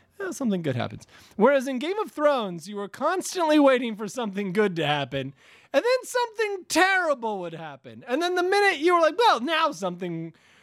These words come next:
really good's gonna happen to make up for that terrible thing," and then something even more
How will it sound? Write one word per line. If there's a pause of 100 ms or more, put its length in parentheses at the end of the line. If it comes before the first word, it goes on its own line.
(160)
really
good's
gonna
happen
to
make
up
for
that
terrible
thing," (240)
and
then
something
even (300)
more